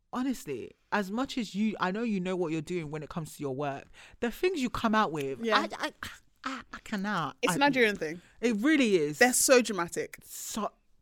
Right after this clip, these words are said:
Speaker 2: So dramatic.
Speaker 1: So then she then went on to say that,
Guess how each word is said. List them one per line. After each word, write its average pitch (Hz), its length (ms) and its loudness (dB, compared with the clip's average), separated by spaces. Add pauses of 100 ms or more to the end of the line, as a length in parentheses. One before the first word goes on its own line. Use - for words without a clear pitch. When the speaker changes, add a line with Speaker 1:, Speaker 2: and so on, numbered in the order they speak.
Speaker 2:
So 233 500 6
dramatic. - 580 -8 (300)
Speaker 1:
So - 140 -6
then 214 140 0
she 220 100 -8
then 233 140 -2
went 214 160 -4
on 190 120 -4
to 185 120 -10
say 175 220 -8
that, 160 200 -10